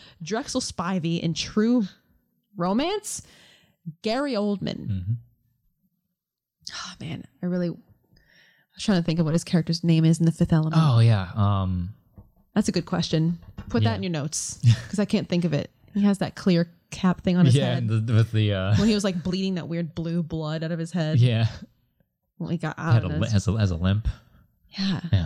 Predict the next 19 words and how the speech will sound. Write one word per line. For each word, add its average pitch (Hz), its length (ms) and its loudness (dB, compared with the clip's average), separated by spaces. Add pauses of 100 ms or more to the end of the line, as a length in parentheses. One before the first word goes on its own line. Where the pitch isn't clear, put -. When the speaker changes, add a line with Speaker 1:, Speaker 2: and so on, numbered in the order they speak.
(120)
Speaker 1:
I 196 120 2
can't 220 180 0
think 180 160 0
of 160 60 -2
his 160 160 -2
name. 151 320 2
Speaker 2:
I'm 110 100 -2
Speaker 1:
It's 226 140 0
not, 196 160 2
Speaker 2:
very 135 100 0
Speaker 1:
it's, 156 100 2
Speaker 2:
disappointed. 147 800 0 (200)
Speaker 1:
it's - 180 -12
not 220 280 4
Zorg 175 460 0
because 190 260 -6
that's 180 180 -6
Toy - 200 0
Story. - 600 2